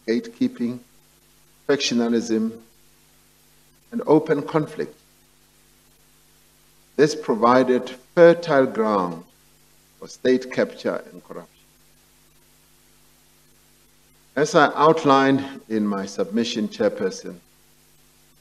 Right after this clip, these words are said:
the A N C has, over the course of several years, recognized the existence of corruption within the state,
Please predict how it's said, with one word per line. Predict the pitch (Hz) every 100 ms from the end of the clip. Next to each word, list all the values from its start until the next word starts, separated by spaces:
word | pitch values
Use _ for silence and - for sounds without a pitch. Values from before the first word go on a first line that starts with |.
| _
the | - -
A | 139 165 160
N | 151
C | - 135
has, | 127 101 127 135 123 92
over | - 113 104
the | 101
course | - - 120 -
of | - -
several | - - 147 147 127 113
years, | 104 101 90 82 - _ _ _ _ _ _ _ _ _ _ _
recognized | 107 127 151 117 117 117 117 120 110 - _ -
the | 107 104
existence | 98 - 123 135 - 127 123 113 - -
of | 101 -
corruption | - 95 110 - 120 107
within | 90 95 _ 120 123 110
the |
state, | 90 - 123 156 156 -